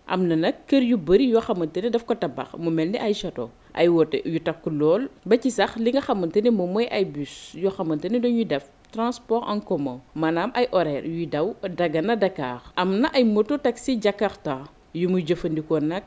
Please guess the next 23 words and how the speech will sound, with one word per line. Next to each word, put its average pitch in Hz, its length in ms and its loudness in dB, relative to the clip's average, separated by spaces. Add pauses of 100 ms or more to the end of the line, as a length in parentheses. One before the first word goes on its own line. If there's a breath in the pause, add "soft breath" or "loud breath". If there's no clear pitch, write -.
ngir 196 260 2
mën 269 200 6
a 240 120 6
jàllale 170 480 0
ay 202 100 2
marchandises 196 720 -2
am. 123 60 -6 (180)
Kenn 160 320 4 (100)
ku 170 120 -4
nekk 165 260 0
ca 254 100 4
diwaanu 202 440 4
Waalo 180 320 2
mu 196 160 0
ñu 220 100 0
ko 226 100 -4
xamal. 135 360 -4 (100)
Bile 262 380 6
dealer 160 480 0
nga 160 160 0
xamante 156 400 -4
ne 151 160 0
nag 214 180 -4